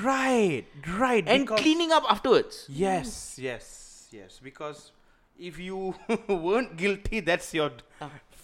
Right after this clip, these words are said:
Speaker 1: like, you spend the whole day doing that first,
Speaker 2: And
Speaker 1: right?
Speaker 2: right after that, ah,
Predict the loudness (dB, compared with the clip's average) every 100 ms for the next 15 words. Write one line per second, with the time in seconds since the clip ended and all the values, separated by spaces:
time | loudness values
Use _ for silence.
0 | -20 -20 -8 -6 -2 -4 0 0 2 4
1 | 4 4 0 0 -2 -2 -2 -4 -6 -4
2 | -2 2 4 4 2 0 0 2 2